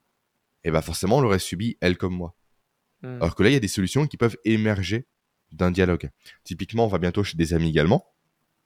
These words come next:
Speaker 1: Aurélie, ça la saoule parce qu'il y aura beaucoup de monde, elle préfère les petits comités, je la rejoins à cent pour cent. Elle m'a dit, « Ok, moi j'y vais, mais à seize heures je pars. » Je fais, « Ok,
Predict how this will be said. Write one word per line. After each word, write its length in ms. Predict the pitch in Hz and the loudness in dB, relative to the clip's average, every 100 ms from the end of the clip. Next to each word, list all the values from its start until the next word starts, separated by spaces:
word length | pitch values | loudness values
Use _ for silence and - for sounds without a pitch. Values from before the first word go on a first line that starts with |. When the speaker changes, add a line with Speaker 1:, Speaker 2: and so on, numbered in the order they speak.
| _ _ _ - | _ _ _ -8
Speaker 1:
Aurélie, 240 | 92 104 | -4 -4
ça 140 | 101 90 | -2 -2
la 60 | 85 | -2
saoule 160 | 110 | -4
parce 120 | 92 | -6
qu'il 80 | 80 | -4
y 40 | 78 | -4
aura 60 | |
beaucoup 200 | 80 - | -4 -2
de 60 | 92 | -2
monde, 220 | 104 101 | -2 -2
elle 100 | 78 | -2
préfère 220 | 85 82 82 | -2 0 0
les 60 | |
petits 140 | 76 - | 0 -2
comités, 400 | 80 76 - 139 | 0 0 2 2
je 80 | 90 | 2
la 60 | |
rejoins 280 | 78 82 90 | 2 2 0
à 20 | |
cent 140 | 85 82 | 0 -4
pour 140 | - | -6
cent. 200 | - - - - - - - _ | -6 -6 -10 -20 -20 -20 -20 _
Elle 100 | 90 | 0
m'a 80 | 90 | 2
dit, « 120 | 87 | 2
Ok, 180 | 92 95 151 | 2 4 4
moi 140 | 151 101 | 6 4
j'y 140 | 85 | 2
vais, 180 | 80 143 | 2 4
mais 80 | 104 | 2
à 60 | |
seize 240 | 87 98 95 | 2 2 2
heures 100 | 101 | 2
je 100 | 101 | 0
pars. » 200 | 110 101 | -2 -6
Je 40 | - | -6
fais, « 40 | - | -4
Ok, 180 | 151 | -4